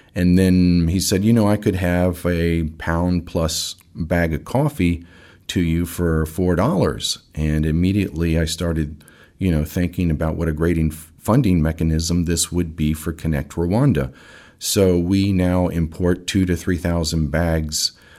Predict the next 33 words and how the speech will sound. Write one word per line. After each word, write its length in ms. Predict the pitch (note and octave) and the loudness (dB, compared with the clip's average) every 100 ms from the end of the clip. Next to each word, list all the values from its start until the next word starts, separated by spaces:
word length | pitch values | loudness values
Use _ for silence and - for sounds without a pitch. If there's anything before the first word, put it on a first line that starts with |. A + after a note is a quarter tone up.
| - - | -20 -8
uh, 280 | D#2+ D#2 D2+ - _ - | -4 -2 -4 -8 _ -4
of 240 | E2 D#2+ | -2 -2
freshly 1080 | - F#2 E2+ - F2 F2 F2 E2 E2 D#2 D#2 | -2 -2 -2 -4 -2 0 0 0 0 -2 -2
roasted 640 | E2+ E2+ - - D#2 D2+ | 0 0 -2 -4 -6 -8
coffee, 680 | - D#2 D#2+ - D#2 D#2 F#2 - - _ - | -6 -4 -4 -4 -2 -2 -6 -14 -20 _ -8
um, 800 | F2 E2 D2+ D2 D2 C#2+ C#2 - _ | -4 -2 0 0 -2 -2 -6 -12 _
into, 760 | F#2 F#2+ F#2 - F#2+ F2+ E2 D#2+ | 0 2 2 2 2 2 0 -2
into 260 | F#2 F#2 F#2 | -2 0 0
Baltimore. 540 | D#2 E2+ E2+ F#2 F#2 | 0 0 0 0 0
I 40 | F2 | 0
go 120 | E2+ | -2
up 100 | D#2 | -4
to 80 | D2 | -4
B 180 | E2 | -2
W 360 | F2 E2+ E2 D#2 | 0 0 0 0
I 220 | D#2 E2 | 0 0
or 120 | E2 | 0
Dulles 400 | D#2 D#2 E2 F2+ | -2 -2 -2 -4
to 80 | - | -6
pick 240 | D#2+ F2 D#2 | -8 -6 -2
it 100 | D#2 | 0
up. 220 | E2+ - - - - - | -2 -4 -20 -20 -20 -10
And 200 | F2+ F2 | -2 0
then 160 | F2 F2+ | 2 2
those 220 | F2+ F#2 | 2 2
are 80 | F2+ | 0
sold 420 | E2 - F2+ F2+ | 0 0 0 0
usually 400 | F2+ F#2 F#2 F#2+ | 0 0 0 -4
through 180 | E2+ F#2+ | -2 -2
our 80 | E2 | -2
Shopify 600 | D2+ F2+ F#2+ F#2+ F#2+ F#2 | -2 -2 -2 -2 -2 -2
store, 400 | - F2+ F2+ G2 | -2 -2 0 0
or, 440 | - F2 F2 F#2 | -2 0 2 2